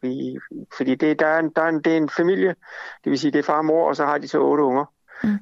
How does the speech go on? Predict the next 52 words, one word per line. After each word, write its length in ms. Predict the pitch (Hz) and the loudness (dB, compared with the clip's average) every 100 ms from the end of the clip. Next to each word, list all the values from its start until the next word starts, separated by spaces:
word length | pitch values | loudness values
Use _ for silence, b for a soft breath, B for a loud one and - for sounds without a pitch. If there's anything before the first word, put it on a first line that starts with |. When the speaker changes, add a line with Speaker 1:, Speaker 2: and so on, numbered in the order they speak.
| - | -4
Speaker 1:
Så 140 | 143 | -2
der 100 | 143 | 0
er 120 | 143 | 0
så 140 | 143 156 | 0 2
otte, 400 | 139 151 - 143 | 2 0 0 2
vi 80 | |
har 140 | 156 156 | 2 0
så 120 | 156 | -4
ti 200 | - 165 | -4 0
ulve 340 | 139 135 160 | 2 2 2
i 40 | 143 | 0
det 160 | 143 | 0
her 320 | 139 135 131 127 | 2 2 0 0
relativt 420 | 135 156 143 127 | -2 -2 -4 -2
lille 160 | 139 135 | 0 0
område, 400 | 117 131 123 - B B B B | 0 0 -2 -4 B B B B
og 100 | - | -4
det 60 | 135 | 0
er 20 | |
jo 120 | 131 | 2
også 180 | 139 135 | 2 0
derfor, 160 | 127 - | -2 -2
det 140 | 127 | 0
var 320 | 123 117 117 - | 0 0 -2 -6
det 100 | 139 | -4
første 280 | - 127 - | -2 -4 -6
sted, 340 | - 127 127 | -4 0 2
at 300 | 131 110 104 | 2 0 -4
vi 60 | 127 | -6
prøver 280 | - 113 117 | -4 0 0
at 60 | |
fange 240 | 120 - 131 | -2 -6 -6
dem, 140 | 135 | -10
fordi 300 | 131 135 - | -8 -8 -6
her 140 | 123 127 | -4 -4
i, 100 | 120 | -4
i 140 | - | -4
den 200 | 147 135 | 0 0
omgang 380 | 127 127 135 - | 0 -2 -4 -4
her, 120 | 117 98 | -6 -6
fordi 280 | - - | -6 -2
at 60 | 123 | -2
der 60 | 123 | 0
er 200 | 131 139 | 0 0
rigtig 200 | 151 151 | 0 0
mange 200 | 139 143 | 0 2
ulvepoter, 500 | 143 160 160 135 123 | 2 2 0 0 0
der 120 | 127 | -2
går 280 | 123 131 113 | -2 -2 -2
og 120 | - - | -6 -6
s-, 220 | - - B 202 170 | -10 -14 B -4 -4
og, 280 | - 131 120 | -2 -2 -2